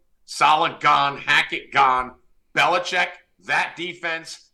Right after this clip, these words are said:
Aaron Rodgers, Garrett Wilson, that whole squad. That's my prediction. Or Belichick to the Falcons and fucking Art Smith is gone. What do you guys think?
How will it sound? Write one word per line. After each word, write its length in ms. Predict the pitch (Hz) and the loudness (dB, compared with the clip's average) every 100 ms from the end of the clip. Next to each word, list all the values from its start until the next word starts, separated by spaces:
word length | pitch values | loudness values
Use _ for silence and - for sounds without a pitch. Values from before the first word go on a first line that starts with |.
| - | 0
Aaron 300 | 156 170 175 | 2 4 2
Rodgers, 800 | 160 160 165 165 170 156 - _ | 4 2 2 0 -2 -4 -10 _
Garrett 360 | - 147 165 160 | -2 2 2 0
Wilson, 500 | 160 165 165 170 165 - _ | -2 -4 -4 -8 -10 -14 _
that 200 | 151 151 | 0 2
whole 160 | 147 160 | 2 0
squad. 520 | 160 170 165 170 175 - _ _ _ _ _ _ | -4 0 2 2 -2 -10 _ _ _ _ _ _
That's 240 | 135 135 | -4 -2
my 120 | 143 131 | 0 0
prediction. 540 | 131 127 123 127 123 - | -2 -4 -6 -10 -12 -6
Or 540 | - 262 233 214 - - _ | 0 4 4 2 -2 -16 _
Belichick 480 | 170 170 - 175 160 | 2 2 2 0 -2
to 80 | 151 | -4
the 100 | 127 | -10
Falcons 760 | - 156 165 165 107 95 - _ _ _ - | -2 0 0 -2 -12 -16 -20 _ _ _ -4
and 220 | 123 117 | -4 0
fucking 480 | 135 127 123 107 - | -2 -2 -4 -8 -4
Art 180 | 131 120 | -2 -2
Smith 280 | - 127 - | -4 -8 -8
is 120 | 90 | -14
gone. 180 | 87 65 _ _ _ _ _ | -16 -16 _ _ _ _ _
What 120 | 104 | -12
do 40 | 107 | -10
you 60 | |
guys 140 | 104 92 | -10 -12
think? 160 | 78 | -18